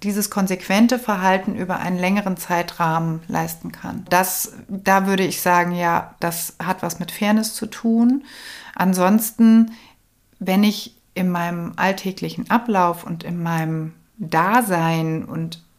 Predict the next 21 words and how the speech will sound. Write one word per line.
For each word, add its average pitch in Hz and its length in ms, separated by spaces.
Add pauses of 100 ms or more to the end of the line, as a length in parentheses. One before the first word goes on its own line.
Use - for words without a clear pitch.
ähm, 165 560
in 165 120
meinem 165 200
Tagesablauf 165 960
nicht 185 560
konsequent 190 920
bin 170 300
und 165 280
mal 165 220
Dinge 175 340
anders 190 380
mache 175 340
wie 160 120
sonst, 220 760 (320)
würde 180 240
ich - 400
nicht 208 360
sagen, 214 340
das 190 160
ist - 260
unfair 240 880